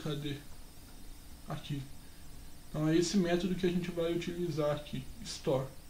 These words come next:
pra gravar o comentário. E aí futuramente eu vou também ensinar como criar um botão pra deletar e editar o comentário, pessoal.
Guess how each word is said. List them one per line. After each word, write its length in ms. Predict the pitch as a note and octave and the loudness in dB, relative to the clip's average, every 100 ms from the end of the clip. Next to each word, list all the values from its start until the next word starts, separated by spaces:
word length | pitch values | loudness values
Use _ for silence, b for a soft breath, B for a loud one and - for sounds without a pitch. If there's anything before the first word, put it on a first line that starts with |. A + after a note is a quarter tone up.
| - | -4
pra 100 | D3+ | -2
gravar 360 | D3 D#3 D#3 D3 | 2 4 4 2
o 80 | D#3 | 2
comentário. 600 | E3 D#3+ D3+ C3+ - - - B B B B B B - | 2 2 2 0 -2 -4 -8 B B B B B B 2
E 120 | F3+ | 10
aí 140 | F3 F#3+ | 12 10
futuramente 580 | A3 E3 G3 F#3+ F#3 G3 | 8 6 8 10 8 8
eu 80 | |
vou 120 | F#3 G3 | 6 6
também 260 | G#3 G3+ | 6 6
ensinar 300 | G3 G3 F#3 | 6 6 4
como 200 | F#3 G3 | 4 2
criar 260 | F#3+ G3+ F#3 | 4 4 6
um 60 | |
botão 380 | F#3+ G3+ F#3 E3+ | 6 4 4 2
pra 120 | F3+ | 4
deletar 600 | E3 F3 G3 F#3+ E3+ F#3 G#3 | 6 8 8 8 8 10 8
e 60 | |
editar 460 | G3 E3 A#3 - F#3 | 6 4 2 6 6
o 60 | |
comentário, 640 | G3+ A#3 B3+ - E3+ D3 D#3+ | 4 0 -2 2 2 2 0
pessoal. 400 | C3 - A#2 | -4 -4 -4